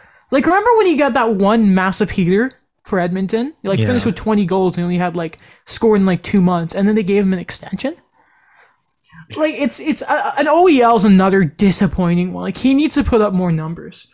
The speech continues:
Speaker 1: And again, maybe that's going back to the power play not clicking, but,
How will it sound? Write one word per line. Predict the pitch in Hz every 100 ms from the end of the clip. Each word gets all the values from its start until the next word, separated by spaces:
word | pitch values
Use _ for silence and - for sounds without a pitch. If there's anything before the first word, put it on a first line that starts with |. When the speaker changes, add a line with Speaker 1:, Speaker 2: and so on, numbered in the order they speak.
| _ _
Speaker 1:
And | 247
again, | 247 247 277
maybe | 277
that's | 277 -
going | 254 233
back | 220 202
to | -
the | 175
power | - 180 208
play | 208 226
not | 220 233 226
clicking, | - 247 359 330
but, | 185 165 160 -